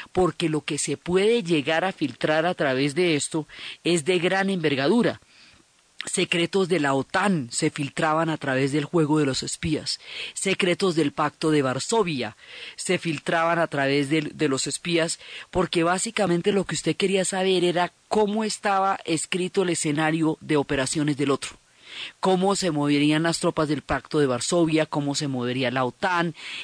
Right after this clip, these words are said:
qué pensaban respecto al conflicto de un país, si lo iban a intervenir o no, de qué manera y en qué forma para que el otro reaccionara y decidiera, por ejemplo, intervenirlo primero. Es todo un teatro mundial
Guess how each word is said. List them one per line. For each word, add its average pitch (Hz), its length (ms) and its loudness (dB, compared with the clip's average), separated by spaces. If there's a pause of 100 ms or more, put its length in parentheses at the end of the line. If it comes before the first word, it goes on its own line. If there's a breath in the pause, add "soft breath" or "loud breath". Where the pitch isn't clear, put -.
(140)
qué 196 160 0
pensaban 175 540 0
respecto 160 460 0
al 160 120 0
conflicto 165 460 0
de 175 120 4
un 175 60 0
país, 175 500 0 (260 loud breath)
si - 220 -4
lo 175 140 4
iban 175 200 2
a 175 60 0
intervenir 151 680 0
o 170 160 2
no, 165 420 2
de 156 220 0
qué 165 220 0
manera 170 600 0
y 165 160 0
en 139 80 0
qué 156 160 0
forma 165 360 0
para 131 220 -2
que - 120 -8
el 135 40 0
otro 156 200 0
reaccionara 151 720 0 (320 loud breath)
y 185 100 -2
decidiera, 165 480 2
por 160 140 -2
ejemplo, 147 260 0
intervenirlo 139 520 0
primero. 175 500 0 (560 loud breath)
Es 220 320 2 (420 loud breath)
todo 262 320 4
un 269 300 2
teatro 240 680 0
mundial 160 720 0